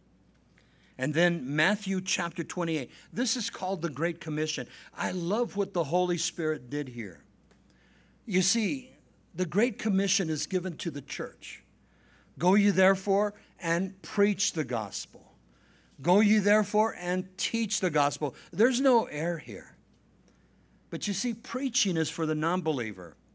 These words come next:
and teaching is for the believer. And so in Mark chapter sixteen, verse seventeen, and he said to them, verse fifteen, excuse me, and he said to them, "Go into the world and preach the gospel to every creature.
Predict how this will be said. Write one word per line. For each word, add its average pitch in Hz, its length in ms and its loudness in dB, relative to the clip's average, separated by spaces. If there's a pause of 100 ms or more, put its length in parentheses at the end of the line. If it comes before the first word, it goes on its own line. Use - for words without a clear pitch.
(720)
and 180 380 0
teaching 131 760 0 (400)
is 160 380 0 (100)
for 160 240 -2
the 139 100 -4
believer. 135 540 0 (300)
And 196 160 2
so 233 160 6
in 214 80 6
Mark 226 240 4
chapter 214 320 0
sixteen, 214 480 0
verse 202 300 4
seventeen, 143 760 0 (580)
and 180 100 4
he 214 160 6
said 247 380 2
to 190 120 4
them, 135 300 0
verse 180 320 0
fifteen, 185 380 -6
excuse 107 340 -8
me, 95 140 -14 (420)
and 175 140 4
he 220 80 6
said 269 320 4
to 202 140 4
them, 131 260 0 (220)
"Go 208 200 10
into 285 220 4
the 240 140 6
world 190 340 6
and 196 260 2
preach 226 440 0
the 190 80 -2
gospel 117 560 -4 (260)
to 208 160 0
every 185 320 4
creature. 180 600 -2